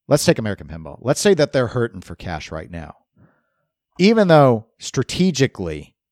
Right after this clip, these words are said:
it would have been a lot better, in my view, and I think most people would probably agree with me, had they been able to do, release G T F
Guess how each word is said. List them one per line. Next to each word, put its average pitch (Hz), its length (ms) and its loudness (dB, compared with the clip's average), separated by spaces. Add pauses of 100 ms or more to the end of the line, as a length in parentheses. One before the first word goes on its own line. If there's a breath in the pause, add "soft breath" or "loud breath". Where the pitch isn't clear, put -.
(140)
it 143 160 2
would 139 180 6
have 127 100 4
been 120 140 4
a 107 140 0
lot 143 320 0
better, 123 500 4
in 95 220 -10
my 113 320 -4
view, 92 440 -8 (120)
and 95 100 -12
I 95 60 -12
think - 220 -14
most 139 400 0
people 160 260 -12
would 80 120 -10
probably 80 280 -6
agree 82 220 -10
with 80 120 -10
me, 80 280 -16
had 127 220 0
they 131 100 2
been 127 160 0
able 147 340 2
to 147 180 -8
do, 127 220 0 (240)
release 120 460 -2
G 117 280 -6
T 117 240 -4
F 90 300 -4